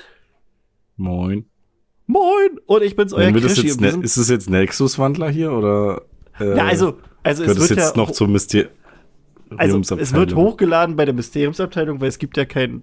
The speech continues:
Speaker 2: Podcast von Nexus-Wandler.
Speaker 1: Okay.
Speaker 2: Aber
Speaker 1: Ja.
Speaker 2: im Prinzip ist das der Nexus-Wandler. Ach, es, es ist alles. <laughs> Es
Speaker 1: Okay.
Speaker 2: kommt von uns. Es, es, es kommt von Herzen. <laughs> Ja,
Speaker 1: Alles
Speaker 2: wir sind
Speaker 1: klar.
Speaker 2: heute zu zweit.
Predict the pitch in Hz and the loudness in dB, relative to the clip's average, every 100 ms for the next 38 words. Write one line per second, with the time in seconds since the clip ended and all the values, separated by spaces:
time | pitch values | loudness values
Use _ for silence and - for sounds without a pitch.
0 | _ - 156 - 175 180 - - 170 175 | _ -6 -4 -4 -4 -4 -10 -4 -4 -2
1 | 190 208 190 185 190 208 185 82 - _ | -4 -4 -4 -4 -4 -4 -4 -6 -12 _
2 | _ _ - 139 139 135 147 - 156 147 | _ _ -4 -2 0 -2 -6 -2 -4 -2
3 | 143 - 139 - 139 127 131 135 127 131 | -6 -4 -6 -4 -4 -4 -6 -10 -8 -8
4 | 123 127 - - - - 131 - - 135 | -6 -8 -10 -16 -14 -12 -10 -10 -10 -8
5 | 127 120 131 131 - - - - - - | -10 -6 -6 -6 -10 -20 -20 -20 -8 -8
6 | - _ - 90 165 - 120 131 - - | -8 _ -10 -4 -4 -4 -6 -8 -10 -16
7 | - _ 330 240 143 - 139 - - 196 | -20 _ -6 -6 -6 -10 -18 -16 -4 -4
8 | 156 127 117 - - 190 _ _ 294 - | -2 -2 -2 -4 -10 -14 _ _ -6 -6
9 | - - - - _ _ - - _ 160 | -12 -12 -14 -20 _ _ -20 -20 _ -4
10 | 208 208 - _ - 85 185 220 208 196 | -2 0 -4 _ -12 -2 -2 0 -2 -4
11 | - 143 143 135 - | -4 0 0 -2 -12